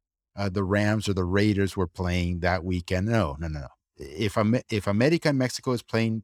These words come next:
Chivas Guadalajara, this group th-, that comprises of seven figures in population are watching that game, and they are not watching the Raiders or the Rams. Okay. So that's not an excuse as to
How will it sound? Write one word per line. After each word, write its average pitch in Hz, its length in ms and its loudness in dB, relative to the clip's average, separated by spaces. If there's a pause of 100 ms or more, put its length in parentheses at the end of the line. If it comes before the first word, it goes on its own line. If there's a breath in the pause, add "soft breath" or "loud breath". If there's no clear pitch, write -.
Chivas - 260 -2
Guadalajara, 92 720 2 (680)
this 120 300 4
group 110 500 0 (140)
th-, 82 240 -6
that 92 180 -4
comprises 95 520 -2
of 92 260 -2 (240)
seven 120 340 -2
figures 98 800 -2
in 87 220 2
population 90 720 2 (240)
are 107 120 2
watching 110 500 0
that 101 260 -2
game, 92 440 -2
and 98 140 -4
they 95 160 0
are 95 80 2
not 104 300 2
watching 98 460 0
the 90 100 0
Raiders 92 440 2
or 104 40 0
the 101 100 2
Rams. 80 480 -2
Okay. 87 280 0
So 85 120 -2
that's 101 260 -2
not 120 200 0
an 117 100 -4
excuse 95 540 0
as 87 140 2
to 95 200 -4